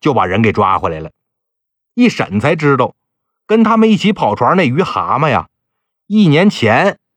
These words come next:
就病死了。白满和李赖子呢，现在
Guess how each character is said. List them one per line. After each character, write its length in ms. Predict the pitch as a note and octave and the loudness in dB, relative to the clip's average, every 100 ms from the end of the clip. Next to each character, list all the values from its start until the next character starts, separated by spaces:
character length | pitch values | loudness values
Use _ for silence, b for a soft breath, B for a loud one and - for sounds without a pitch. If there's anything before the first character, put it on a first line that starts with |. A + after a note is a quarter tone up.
| _ | _
就 160 | G#2 | -4
病 300 | F#2 C#3 G#2+ | 0 0 0
死 120 | F2+ D#2 | -4 -10
了。 200 | D#2 - _ _ _ _ _ _ _ _ _ _ | -12 -18 _ _ _ _ _ _ _ _ _ _
白 220 | C3 F3+ | -2 0
满 180 | A#3+ A#2 | 0 -2
和 120 | E2+ | -2
李 180 | G3+ A#2+ | -2 0
赖 300 | A#2 G#3+ G#3+ | 0 0 0
子 100 | E3+ | 0
呢， 140 | C#3+ - _ _ _ _ | -2 -4 _ _ _ _
现 360 | - A#3 A3 F#3+ | -8 0 0 2
在 260 | A3 G#3+ | 0 -2